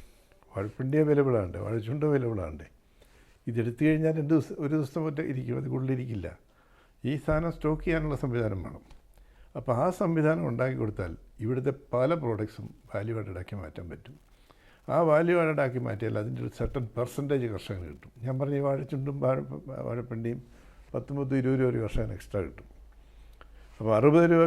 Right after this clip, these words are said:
കിലോയ്ക്ക് ഏത്തക്കൊലയ്ക്ക് കിട്ടുകയാണെങ്കിൽ അതിനോടൊപ്പം ഇരുപത് രൂപ കിട്ടുമ്പോൾ എൺപത് രൂപയായി. പ്ലസ് ഈ ഏത്തയ്ക്ക തന്നെ പൗഡറായിട്ട് പോകും. ഉണ-, പച്ച, ആ,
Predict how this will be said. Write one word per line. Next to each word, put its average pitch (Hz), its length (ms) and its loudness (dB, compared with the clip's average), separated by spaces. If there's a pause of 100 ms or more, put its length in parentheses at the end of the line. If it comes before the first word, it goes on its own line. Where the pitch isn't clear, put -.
കിലോയ്ക്ക് 147 460 4 (600)
ഏത്തക്കൊലയ്ക്ക് 135 640 0
കിട്ടുകയാണെങ്കിൽ 101 600 2 (580)
അതിനോടൊപ്പം 156 540 4
ഇരുപത് 147 360 4
രൂപ 143 120 0
കിട്ടുമ്പോൾ 131 320 -2
എൺപത് 120 360 2
രൂപയായി. 78 320 -2 (1300)
പ്ലസ് 143 260 4 (380)
ഈ 143 120 0 (560)
ഏത്തയ്ക്ക 147 380 0 (100)
തന്നെ 123 200 -2 (760)
പൗഡറായിട്ട് 120 600 4
പോകും. 78 300 -16 (1040)
ഉണ-, 117 280 -2
പച്ച, 120 220 0
ആ, 117 360 -2